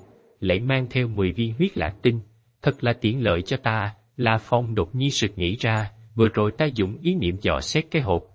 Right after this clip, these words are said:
Tự hồ dưới đáy huyết lạc tinh có để một tờ giấy, bên trong hộp để đầy huyết lạc tinh, phía dưới đích xác có một tờ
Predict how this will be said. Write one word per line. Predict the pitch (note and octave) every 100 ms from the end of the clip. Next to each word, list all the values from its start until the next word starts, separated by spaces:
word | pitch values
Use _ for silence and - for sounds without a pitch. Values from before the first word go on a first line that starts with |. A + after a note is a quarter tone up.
| _ - -
Tự | C#3
hồ | C#3 B2 A#2+ B2
dưới | F#3
đáy | D#3+
huyết | F3 A3+ A#3
lạc | G2+ -
tinh | D#3+ E3
có | D#3 F#3
để | A#2+ C3
một | G2 -
tờ | F#2
giấy, | F2 A#2 D3 G3 _ _ _ -
bên | F3
trong | F3+ D#3+
hộp | A#2 G2+ -
để | A#2+
đầy | A#2+ G2+ A2
huyết | F3+ A3
lạc | F2 E2+ -
tinh, | D#3 D3+ - _ -
phía | G#3
dưới | F#3+ G3+
đích | G3+ A3
xác | - F#3 - _
có | G3+
một | F#3+ G2
tờ | -